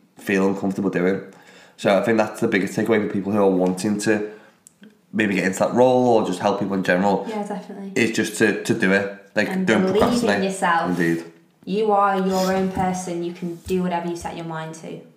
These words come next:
Speaker 1: Is this point number ten now? This is our last one.
Speaker 2: Last point.
Speaker 1: Wow. I feel like I've ended with a pretty shit one here.
Speaker 2: Oh no. Well, we should have ended with my one.
Speaker 1: Uh, well, it's, for me, I drank far too much caffeine last year.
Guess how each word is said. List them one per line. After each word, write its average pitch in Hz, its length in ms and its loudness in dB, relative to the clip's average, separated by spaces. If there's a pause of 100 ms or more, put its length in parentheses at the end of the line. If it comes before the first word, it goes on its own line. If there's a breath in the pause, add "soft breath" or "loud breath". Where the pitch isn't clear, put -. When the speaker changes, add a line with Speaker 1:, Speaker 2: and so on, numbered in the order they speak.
Speaker 1:
Is 107 80 -6
this 123 80 -4
point 131 180 0
number 127 140 2
ten 117 200 0
now? 143 140 2
This 98 100 -4
is 117 60 -4
our 107 60 2
last 101 180 -2
one. 120 160 -2
Speaker 2:
Last 196 280 -4
point. 247 460 -4
Speaker 1:
Wow. 85 320 -4 (100)
I - 60 -14
feel 123 140 -2
like 135 80 2
I've 127 60 2
ended 110 180 2
with 131 80 2
a 131 40 -8
pretty - 160 0
shit - 260 -2
one 117 100 2
here. 101 320 0 (200)
Speaker 2:
Oh 190 200 -4
no. 165 300 -8 (100)
Well, 190 120 -2
we 180 100 -2
should 180 140 -6
have 185 140 0
ended 160 100 -6
with 156 120 -8
my 160 240 -6
one. 202 260 -4
Speaker 1:
Uh, 80 240 -4 (320 loud breath)
well, 107 480 2
it's, - 380 -4
for - 260 -4
me, 107 160 6
I 117 180 6
drank 95 200 0
far 92 260 2
too 95 120 -6
much 90 120 -4
caffeine 92 360 -2
last 95 200 -6
year. 87 260 -6